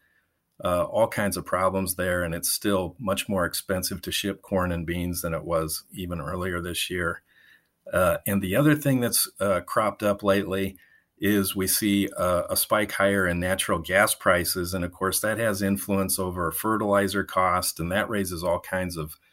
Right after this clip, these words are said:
uh, concerns about, uh, fertilizer availability and what the price is gonna be in the spring. And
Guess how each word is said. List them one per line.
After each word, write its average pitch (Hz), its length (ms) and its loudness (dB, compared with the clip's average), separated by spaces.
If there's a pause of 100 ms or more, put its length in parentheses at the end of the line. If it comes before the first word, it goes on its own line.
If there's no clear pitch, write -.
(500)
uh, 82 220 2
concerns 92 840 0
about, 85 520 -4 (100)
uh, 80 380 -4
fertilizer 98 720 2
availability 92 920 0
and 87 140 -2
what 90 160 -8
the - 80 -16
price 92 360 -2
is 87 120 -8
gonna 87 240 -4
be 90 240 -4
in 82 140 -6
the 78 80 -6
spring. 90 560 -4
And 80 160 -10